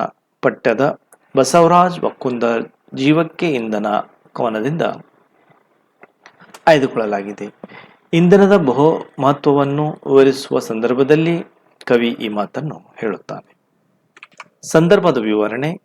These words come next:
ಇಂಧನದ ಉತ್ಪಾದನೆ, ಜೈವಿಕ ಬೆಳೆಗಳು ಅತ್ಯಗತ್ಯ. ಆದ್ದರಿಂದ ಜೈವಿಕ ಬೆಳೆಗಳ ಹಸಿರನ್ನು ಹೊದಿಸಿ ಈ ಭೂಮಿಯನ್ನು ಕಾಯಬೇಕು. ಭೂಮಿಯನ್ನು ಉಳಿಸುವ ಒಂದೇ ಒಂದು ದಾರಿ ಎಂದರೆ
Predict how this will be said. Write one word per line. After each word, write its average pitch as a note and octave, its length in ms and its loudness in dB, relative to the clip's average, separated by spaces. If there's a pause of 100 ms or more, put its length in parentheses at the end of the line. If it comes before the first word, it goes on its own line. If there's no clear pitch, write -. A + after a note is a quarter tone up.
(180)
ಇಂಧನದ F#3+ 680 4 (100)
ಉತ್ಪಾದನೆ, B2+ 760 0 (220)
ಜೈವಿಕ D3+ 500 2
ಬೆಳೆಗಳು G#2+ 720 0 (560)
ಅತ್ಯಗತ್ಯ. D#3+ 880 2 (120)
ಆದ್ದರಿಂದ A#2+ 540 0 (380)
ಜೈವಿಕ F3 480 2
ಬೆಳೆಗಳ A2+ 480 2
ಹಸಿರನ್ನು B2+ 920 -4 (2000)
ಹೊದಿಸಿ D#3+ 800 -4
ಈ C#3 240 0
ಭೂಮಿಯನ್ನು B2 680 0
ಕಾಯಬೇಕು. G2 760 -2 (680)
ಭೂಮಿಯನ್ನು F#3 580 4
ಉಳಿಸುವ E3+ 880 0
ಒಂದೇ D3+ 320 2
ಒಂದು C3+ 420 0
ದಾರಿ G#2+ 280 2
ಎಂದರೆ G#2 520 -4